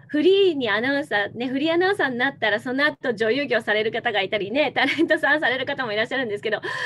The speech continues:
まあ、私の中では全くそんな能力も、あの、願望もないかったっていうのはもちろんありますし、やっぱりこう、アナウンサーは、あの、一つの夢で、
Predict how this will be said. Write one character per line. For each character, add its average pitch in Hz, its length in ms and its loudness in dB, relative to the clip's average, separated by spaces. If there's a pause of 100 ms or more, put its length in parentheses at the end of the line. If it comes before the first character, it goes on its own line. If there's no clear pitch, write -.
(180)
ま 302 120 2
あ、 - 20 2
私 403 420 0
の 453 120 4
中 440 240 2
で 330 80 4
は 277 80 2
全 240 340 -2
く 359 60 -2
そ 330 120 0
ん 330 60 4
な 330 80 4
能 359 240 6
力 302 280 0
も、 220 380 0
あ 214 60 -4
の、 220 140 -2
願 262 240 0
望 277 160 2
も 262 160 0
な 262 100 -2
い 285 140 -4 (160)
か 254 60 0
っ 254 100 -4
た 226 80 2
っ 214 80 -4
て 214 60 -4
い 202 40 -2
う 196 40 -4
の 185 40 -6
は 202 60 -6
も - 20 -10
ち 202 80 -8
ろ 196 80 -2
ん - 40 -4
あ 196 80 -2
り 220 120 -2
ま 247 240 -4
す 202 160 -10
し、 233 460 -4 (380)
や 247 80 -6
っ - 20 -18
ぱ 453 100 0
り 370 160 -2
こ - 100 -4
う、 - 60 -2
ア 262 80 2
ナ 453 160 6
ウ - 40 0
ン - 20 -6
サ 349 140 2
ー - 20 2
は、 226 180 2 (160)
あ 196 140 -2
の、 208 120 -4
一 440 220 -2
つ 330 100 -8
の 240 80 0
夢 302 640 2
で、 240 460 -2